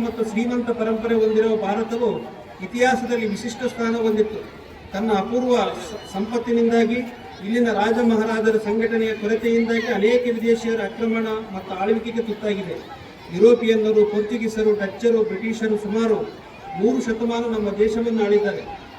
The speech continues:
ಹದಿನಾರುನೂರರಲ್ಲಿ ಬ್ರಿಟಿಷರು ಬಂಗಾಳದಲ್ಲಿ ತಮ್ಮ ವ್ಯಾಪಾರ ವ್ಯವಹಾರಗಳಿಗಾಗಿ ಸ್ಥಾಪಿಸಿದ ಈಸ್ಟ್ ಇಂಡಿಯಾ ಕಂಪನಿಯ ಆಳ್ವಿಕೆಗೆ ಒಳಪಟ್ಟು, ಹದಿನೆಂಟುನೂರ ಐವತ್ತೆಂಟರ ನಂತರ ಬ್ರಿಟಿಷರ ನೇರ ಆಡಳಿತಕ್ಕೆ ಒಳಪಡುತ್ತದೆ.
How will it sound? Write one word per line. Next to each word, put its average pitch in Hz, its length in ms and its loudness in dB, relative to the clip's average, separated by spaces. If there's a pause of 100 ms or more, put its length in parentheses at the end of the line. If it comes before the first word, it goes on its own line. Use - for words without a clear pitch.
ಹದಿನಾರುನೂರರಲ್ಲಿ 226 800 2
ಬ್ರಿಟಿಷರು 226 480 -4
ಬಂಗಾಳದಲ್ಲಿ 220 960 0 (200)
ತಮ್ಮ 196 260 -6
ವ್ಯಾಪಾರ 220 480 0
ವ್ಯವಹಾರಗಳಿಗಾಗಿ 220 880 2
ಸ್ಥಾಪಿಸಿದ 208 680 -2 (420)
ಈಸ್ಟ್ 226 200 0
ಇಂಡಿಯಾ 247 220 4
ಕಂಪನಿಯ 226 420 2
ಆಳ್ವಿಕೆಗೆ 226 540 2
ಒಳಪಟ್ಟು, 220 500 0 (480)
ಹದಿನೆಂಟುನೂರ 233 460 2 (680)
ಐವತ್ತೆಂಟರ 240 460 0
ನಂತರ 226 440 2
ಬ್ರಿಟಿಷರ 226 520 -4
ನೇರ 214 260 2 (100)
ಆಡಳಿತಕ್ಕೆ 214 440 0
ಒಳಪಡುತ್ತದೆ. 208 600 0